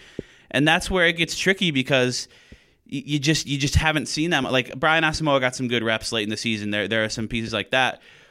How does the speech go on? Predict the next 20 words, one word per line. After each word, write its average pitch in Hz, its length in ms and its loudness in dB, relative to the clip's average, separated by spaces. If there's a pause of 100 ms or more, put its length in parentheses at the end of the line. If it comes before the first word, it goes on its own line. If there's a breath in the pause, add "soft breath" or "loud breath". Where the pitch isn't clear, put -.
(140 loud breath)
but 131 220 4
you 117 140 2
didn't 190 200 4
see 226 120 2
that 151 160 4
much. 123 320 0
And 185 340 2
they're 143 120 2
going 190 280 4
into 196 140 4
this 190 220 2
draft 131 340 0
where 127 140 0
they're 208 80 2
gonna 220 160 0
only 220 240 2
have, 220 240 2
like, 139 120 -4
five 170 380 0
picks. - 480 0